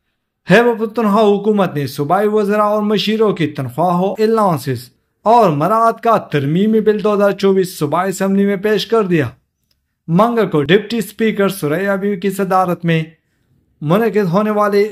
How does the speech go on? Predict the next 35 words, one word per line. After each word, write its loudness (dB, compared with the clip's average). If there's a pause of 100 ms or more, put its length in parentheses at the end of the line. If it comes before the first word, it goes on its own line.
सूबाई -2
असम्बली -2
के 0
इजलास 0
में -2
सूबाई -4
वज़ीर -4
कानून -2
की -2
जानिब -4
से -2
पेश -2
करदा -4 (440)
खैबर 0
पख्तूनख्वा -2
के 0
वज़रा -2
और -2
मशीरों -2
की -2
तनख्वाहों -2 (120)
और 0
अलाउंसेस -4
और -2
मरात 0
के -2 (380)
बिल 2
में 0
की -2
गई -4
तरामीम -2
के 0
मुताबिक -4
सूबाई -6
वज़रा, 0